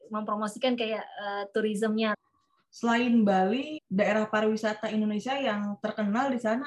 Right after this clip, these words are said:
Speaker 2: apa, Gun? Yang at least mereka tertarik gitu.
Speaker 1: Kalau yang memang paling dikenal sih Bali, karena
Speaker 2: Hmm.
Speaker 1: mereka memang banyak banget yang ke Bali. Kalau yang di luar Bali, eh,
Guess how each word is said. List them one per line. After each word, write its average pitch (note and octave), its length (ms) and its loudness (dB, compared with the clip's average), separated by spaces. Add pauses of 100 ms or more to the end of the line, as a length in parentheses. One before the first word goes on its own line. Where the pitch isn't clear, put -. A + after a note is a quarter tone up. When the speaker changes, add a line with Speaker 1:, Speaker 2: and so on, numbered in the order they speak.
Speaker 2:
apa, D#3+ 320 -6
Gun? D#3 160 -6 (160)
Yang F#3 260 2 (220)
at - 160 -2
least A3 160 -2
mereka G3 240 -2
tertarik E3+ 560 -4
gitu. D#3 160 -14 (560)
Speaker 1:
Kalau A#3+ 320 6
yang B3 240 0
memang A#3+ 320 0
paling A#3 240 -2
dikenal A#3+ 320 -6
sih D4+ 160 -8
Bali, G#3 480 -4
karena A3+ 240 2
Speaker 2:
Hmm. B3 80 4
Speaker 1:
mereka C4+ 200 2 (200)
memang A3 400 -4
banyak G3+ 320 -2
banget G#3+ 320 0
yang G#3+ 240 -4
ke G#3 220 -8 (680)
Bali. G3+ 480 4 (960)
Kalau G#3+ 320 4
yang G#3+ 320 2
di G#3 160 2
luar G#3+ 400 0
Bali, G#3+ 560 -4 (640)
eh, A3 420 2